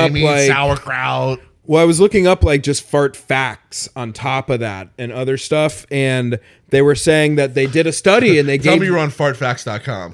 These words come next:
Speaker 2: N-, it might have been.
Speaker 1: <laughs> Right.
Speaker 2: And they did a study where they, like, gave, uh, people all these beans to eat and to make 'em fart, and then they were, like, measuring, like, how large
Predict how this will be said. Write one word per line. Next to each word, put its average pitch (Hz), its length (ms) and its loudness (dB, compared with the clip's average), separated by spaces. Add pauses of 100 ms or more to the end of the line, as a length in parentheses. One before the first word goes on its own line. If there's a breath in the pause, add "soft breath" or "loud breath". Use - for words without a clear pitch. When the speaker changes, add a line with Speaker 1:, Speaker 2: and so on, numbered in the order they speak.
Speaker 2:
N-, 147 260 -4 (380 loud breath)
it 147 100 4
might 139 200 0
have 127 100 2
been. 107 320 -4
Speaker 1:
<laughs> - 40 -14
Right. 120 140 -6
Speaker 2:
And 156 440 2
they 147 180 2
did 151 220 -2
a 151 80 -2
study 151 340 -2
where 127 180 -2
they, 120 140 -4
like, 113 260 -6
gave, 117 500 -2
uh, 107 200 -10
people 110 280 -10
all 104 100 -10
these 98 160 -16
beans 107 380 -12
to 90 100 -16
eat 85 320 -20
and 104 180 -18
to 113 80 -12
make 107 180 -10
'em 104 100 -14
fart, 113 420 -8
and 117 100 -10
then 110 120 -10
they 110 100 -8
were, 104 100 -10
like, 101 180 -14
measuring, 117 540 -6
like, 107 200 -18 (500 soft breath)
how 131 260 -8
large 113 800 -8